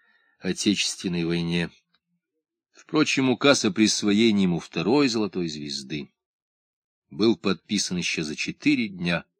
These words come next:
до его гибели. После войны много памятников украсило полярные скалы. На скупом и жёстком пейзаже они выделяются особенно чётко и выразительно.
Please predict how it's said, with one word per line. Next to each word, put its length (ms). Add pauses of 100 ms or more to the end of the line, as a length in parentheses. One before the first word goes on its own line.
(580)
до 160
его 240
гибели. 440 (2500)
После 340
войны 300
много 380
памятников 760
украсило 580
полярные 480
скалы. 480 (920)
На 80
скупом 460
и 20
жёстком 520
пейзаже 600
они 160
выделяются 500
особенно 360
чётко 400
и 80
выразительно. 680